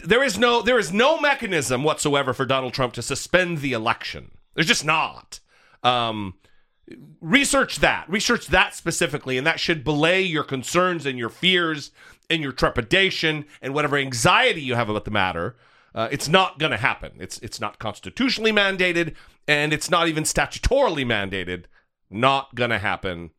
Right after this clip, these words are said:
And I have enough faith, because maybe I'm the eternal optimist guy, that it would, uh, e-, the mere suggestion of it would be, would be shot down. Uh, anyway, thank you for the email. I don't mean to be a, a, a,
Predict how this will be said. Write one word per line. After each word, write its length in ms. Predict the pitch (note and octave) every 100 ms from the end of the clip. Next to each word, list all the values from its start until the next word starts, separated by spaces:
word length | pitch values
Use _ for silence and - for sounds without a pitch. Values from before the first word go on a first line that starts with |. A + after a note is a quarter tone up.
| _ _ _ _
And 120 | A2
I 100 | A2+
have 100 | A2+
enough 180 | A2 G#2
faith, 420 | - A2 G#2 - -
because 320 | A2+ C#3+ D3
maybe 260 | F3 G#3
I'm 180 | G3 A3+
the 100 | A3+
eternal 320 | A3+ - C4
optimist 460 | C4+ C4 D#3 C3 -
guy, 400 | A#2 G2 E2+ A2+ - _ _ _ _ - -
that 240 | A#2 C#3+
it 160 | D3+ C3+
would, 280 | C#3+ C3+ B2+
uh, 360 | C3+ A#2+ A2+ - - - -
e-, 220 | B3 A3
the 120 | G3+
mere 160 | A3 F#3
suggestion 760 | - D#3 A#2+ A#3 - - D3
of 160 | A#2 F2+
it 320 | D#2+ - - - _ _ _ _ _ _ _ _ _ -
would 180 | D3
be, 240 | G#2 B2 B2
would 200 | C3 A#2+
be 140 | A#2+
shot 340 | A2 - G2+ -
down. 360 | G2+ D#2+ C2+ _ - - _ _ -
Uh, 280 | F2 E2 C#2+ -
anyway, 220 | G3 C3+
thank 300 | A#2+ C4+ -
you 100 | D#3+
for 80 | C3
the 140 | E3
email. 220 | F#3+ C#3
I 60 | A#2+
don't 100 | B2+
mean 120 | A#2+
to 60 | G2+
be 100 | A2
a, 80 | F2+ _ -
a, 80 | G2 -
a, 140 | G#2